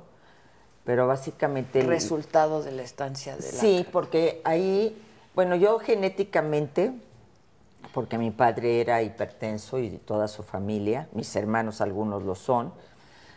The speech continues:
Speaker 1: tengo esa propensión a la hipertensión, pero la verdad que yo era s-,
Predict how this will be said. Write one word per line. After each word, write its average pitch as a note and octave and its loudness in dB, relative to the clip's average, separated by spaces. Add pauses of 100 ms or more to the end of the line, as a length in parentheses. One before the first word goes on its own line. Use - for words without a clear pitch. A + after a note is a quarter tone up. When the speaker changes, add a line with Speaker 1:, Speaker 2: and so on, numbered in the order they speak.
(180)
Speaker 1:
tengo A2+ 2
esa A2 0
propensión A2 -2
a G#2+ -4
la G2+ 0
hipertensión, C3 -2
pero C3+ 2
la B2 2
verdad B2 0
que F3 -4
yo D#3+ 0
era E3 2
s-, - -6